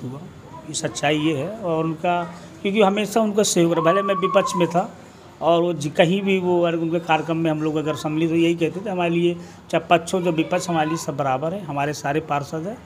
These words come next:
और उनको काफ़ी ऐसा कभी कोई काम हुआ तो हमेशा व्यक्ति-, व्यक्तिगत तौर पे वो हमारी मदद की है।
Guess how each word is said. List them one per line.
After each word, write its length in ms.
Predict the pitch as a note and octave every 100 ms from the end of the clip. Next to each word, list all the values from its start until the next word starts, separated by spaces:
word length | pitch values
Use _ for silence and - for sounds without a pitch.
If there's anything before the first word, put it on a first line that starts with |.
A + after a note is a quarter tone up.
| - - -
और 180 | E3 F#3+
उनको 200 | G3 G3+
काफ़ी 540 | - G3 F#3+ A3 G#3
ऐसा 220 | F#3+ F3
कभी 240 | F3+ F3+ F3+
कोई 200 | F3+ F3
काम 240 | D#3+ E3
हुआ 200 | D#3+ E3
तो 140 | G3 E3+
हमेशा 320 | D#3+ D#3+ F3+
व्यक्ति-, 420 | D#3+ E3 F3+ F3
व्यक्तिगत 500 | E3 F3 F#3+ G#3 A3+
तौर 180 | F#3 E3
पे 140 | E3
वो 60 | F3
हमारी 240 | D#3 D#3
मदद 280 | E3 C#3+ C#3
की 120 | -
है। 180 | - -